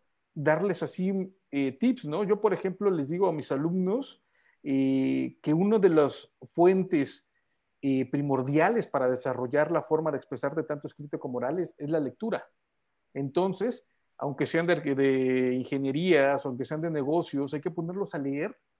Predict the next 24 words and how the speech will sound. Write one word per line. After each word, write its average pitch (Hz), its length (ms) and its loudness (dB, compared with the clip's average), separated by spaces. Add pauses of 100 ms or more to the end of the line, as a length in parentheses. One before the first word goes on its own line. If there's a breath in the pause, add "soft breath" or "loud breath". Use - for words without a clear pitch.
(380 soft breath)
y 156 100 -6
que 165 100 2
vayan 190 220 2
subrayando 175 520 -2
las 202 160 -4
palabras 151 680 -2
que 156 60 -4
ellos 151 180 -2
no 151 60 -6
entiendan 156 600 -8 (640)
para 151 280 0
que 196 340 4
después 147 540 0
las 226 160 0
investiguen 160 680 -6 (140)
y - 80 -10
se 143 120 -6
las 120 160 -8
apropien 185 760 -2 (120)
y, 160 120 -8
por 147 160 -2
último, 196 600 -2 (240)
las 147 420 -2 (280)
ingresen 156 840 0